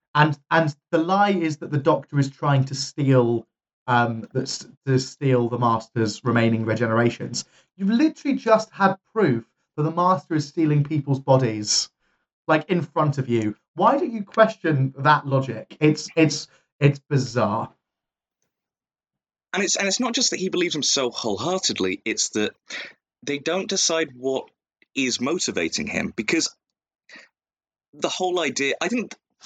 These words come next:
Speaker 2: the one, the, the thing I like most out of all those options is the idea that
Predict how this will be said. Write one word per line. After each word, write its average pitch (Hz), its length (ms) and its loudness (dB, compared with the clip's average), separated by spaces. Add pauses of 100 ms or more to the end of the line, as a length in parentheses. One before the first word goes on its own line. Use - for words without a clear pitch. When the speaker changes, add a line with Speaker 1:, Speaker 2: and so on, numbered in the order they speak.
(320)
Speaker 2:
the 156 80 -4
one, 214 200 -2 (360)
the, 131 120 -8 (200)
the 143 140 -6
thing 220 200 -4
I 214 100 -2
like 151 200 -2
most 120 720 -2 (400)
out 131 140 -4
of 123 80 -2
all 113 100 0
those 92 200 -4
options - 540 -4
is 92 280 -2
the 92 160 -2
idea 87 360 -4
that 90 220 -4